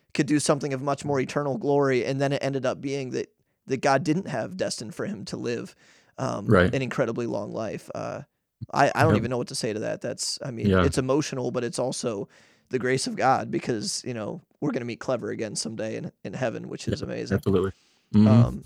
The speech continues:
Speaker 1: man,
Speaker 2: Absolutely.
Speaker 1: so, so how did you, uh, was, was Clever, uh, the, the integral part that allowed you to gain acceptance, like, amongst the, the village and those people?
Speaker 2: Uh, yes,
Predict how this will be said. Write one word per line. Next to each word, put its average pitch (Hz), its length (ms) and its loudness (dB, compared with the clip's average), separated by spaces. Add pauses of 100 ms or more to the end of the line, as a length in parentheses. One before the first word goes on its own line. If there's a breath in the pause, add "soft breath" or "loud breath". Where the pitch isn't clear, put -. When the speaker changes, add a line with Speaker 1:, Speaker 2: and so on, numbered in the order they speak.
(100)
Speaker 1:
man, 151 260 2
Speaker 2:
Absolutely. 98 460 4 (180 loud breath)
Speaker 1:
so, 190 140 6
so - 40 12
how 190 220 4
did 233 180 2
you, 175 480 6 (480 soft breath)
uh, 180 180 8
was, 165 300 6
was 156 180 4
Clever, 226 540 8 (120)
uh, 143 280 6
the, 139 360 0
the 131 400 -2
integral 147 380 2
part 147 380 4
that 143 120 2
allowed 127 300 2
you 139 80 0
to 127 60 -4
gain 127 180 0
acceptance, 123 640 -2
like, 120 160 0
amongst 120 460 -4
the, 123 280 -2
the 123 100 -6
village 120 360 -4
and 120 100 -6
those 117 160 -6
people? 135 420 -6 (920)
Speaker 2:
Uh, 87 260 0
yes, 123 260 6